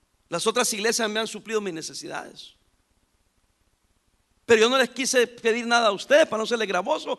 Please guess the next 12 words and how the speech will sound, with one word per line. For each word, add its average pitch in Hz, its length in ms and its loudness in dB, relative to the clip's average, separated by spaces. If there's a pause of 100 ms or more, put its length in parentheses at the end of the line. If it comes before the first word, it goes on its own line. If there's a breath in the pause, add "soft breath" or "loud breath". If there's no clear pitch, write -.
(160 loud breath)
Pero 233 140 4
aquellos 254 220 0
están 247 220 -2
usando 226 320 0
eso 262 160 0
en 240 60 -4
mi 208 120 -4
contra, 277 560 2 (200 loud breath)
como 247 220 6
diciendo, 311 600 4 (200 loud breath)
"De 180 120 -2
seguro 247 640 0